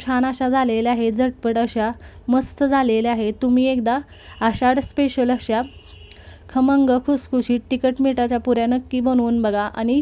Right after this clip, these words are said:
कमेंटमध्ये जरूर सांगा तुम्हाला आजचा व्हिडिओ कसा वाटला. तुम्हाला आजचा व्हिडिओ आवडला असेल तर व्हिडिओला लाईक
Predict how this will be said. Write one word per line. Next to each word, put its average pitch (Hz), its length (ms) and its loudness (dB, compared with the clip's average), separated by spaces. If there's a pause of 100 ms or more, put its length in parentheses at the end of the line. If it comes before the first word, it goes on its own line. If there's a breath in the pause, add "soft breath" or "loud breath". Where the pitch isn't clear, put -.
कमेंटमध्ये 247 600 2
जरूर 233 280 2
सांगा 247 320 0
तुम्हाला 226 360 0
आजचा 240 280 0
व्हिडिओ 226 240 4
कसा 226 320 0
वाटला. 226 360 2 (460 loud breath)
तुम्हाला 233 240 4
आजचा 240 360 2
व्हिडिओ 247 200 4
आवडला 240 440 2
असेल 254 320 0
तर 233 140 2
व्हिडिओला 220 400 2
लाईक 220 240 2